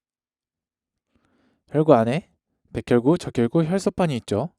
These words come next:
그러니까 저희가 봐야 될 건 백혈구. 백혈구는, 어, 외부의 바이러스나 이물질들을 제거하는 역할을 합니다. 뭐 적혈구는 짧게 말씀드리면 산소를 운반하고 혈소판은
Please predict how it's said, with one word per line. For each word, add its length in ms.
그러니까 180
저희가 200
봐야 180
될 120
건 220
백혈구. 520
백혈구는, 880
어, 580
외부의 560
바이러스나 640
이물질들을 720
제거하는 440
역할을 320
합니다. 460
뭐 100
적혈구는 640
짧게 280
말씀드리면 520
산소를 400
운반하고 680
혈소판은 640